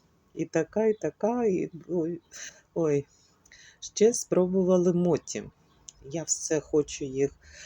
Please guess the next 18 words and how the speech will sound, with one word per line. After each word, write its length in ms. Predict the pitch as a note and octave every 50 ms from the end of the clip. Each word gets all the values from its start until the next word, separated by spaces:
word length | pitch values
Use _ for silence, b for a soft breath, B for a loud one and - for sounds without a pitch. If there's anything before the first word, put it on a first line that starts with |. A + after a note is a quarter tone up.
| B B
сама 420 | B - - D#3 D3+ E3 F#3 G#3+ B3
спробувати 800 | - - - - A3 F#3 F3 E3+ D#3 - C#3+ C#3 - - - D3
робити. 640 | D3 C#3+ C#3 - B2+ C3 A#2+ - _ - A#2+ A2+ - _ _ _ _ _ _ _ _ _ _ _ _ _ _ _ _ _ _ - - _ -
От. 520 | C#3 C3+ C3 B2 B2 A#2+ - - - - _ _ _ b b b b b b b b b b b b - _ _ _ _ _ -
Ну, 320 | C#3 C#3+ C#3+ D3+ D#3+ E3+ -
це 240 | - - - E3
купили, 760 | - - - D3 - - - G3+ G#3+ A3 G#3 F3+ D3+ D3+ C#3+
зайшли 460 | C3 C3+ C#3 C3+ C3 - - C#3+ C#3+
в 40 | C#3+
магазинчик, 800 | C#3+ C#3 C3 C#3 C#3 C3 - F#3 F#3+ F#3+ F#3 - - - - -
а 60 | C#3
і 120 | C#3 C3
ку-, 220 | C3 - - - -
і 180 | - D3 D3+ C#3
купили. 720 | - - D3+ C#3+ - - C#3+ B2 A#2 A2+ G#2+ G#2+ G#2+ G#2+ B B B B B B _
Яке 340 | - B2+ - - - D#3+ E3
ж 160 | D3+ C#3 C#3+
воно 540 | C3+ C#3 C3+ C3 C3+ C#3 C#3+ C#3 C#3 B2 A#2